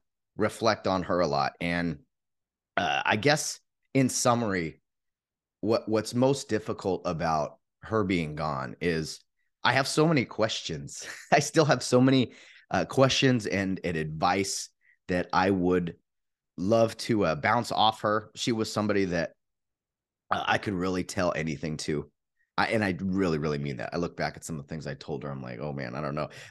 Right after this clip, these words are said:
My mom was a, was a pretty understanding woman. She, um,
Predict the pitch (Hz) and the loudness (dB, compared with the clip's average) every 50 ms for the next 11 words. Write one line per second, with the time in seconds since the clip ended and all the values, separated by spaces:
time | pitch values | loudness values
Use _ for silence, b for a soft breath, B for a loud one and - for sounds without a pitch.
0 | B 87 85 85 85 85 87 85 80 78 78 82 71 69 - - 92 90 82 80 | B -4 -2 0 0 0 0 0 -2 -2 -2 -2 -2 -2 -4 -4 -6 -6 -6 -8
1 | 85 - - 143 139 131 123 - 104 113 101 95 87 - - 98 101 113 120 123 | -10 0 2 4 6 6 4 4 2 0 0 0 -2 -4 -4 -2 -2 0 0 0
2 | 120 120 120 123 127 135 139 - _ _ _ _ _ _ _ _ - - - 101 | 0 2 0 0 0 0 -2 -6 _ _ _ _ _ _ _ _ -16 -8 -2 0
3 | 98 98 87 80 85 87 85 80 82 76 69 69 | 2 2 2 2 2 2 0 0 -2 -4 -6 -8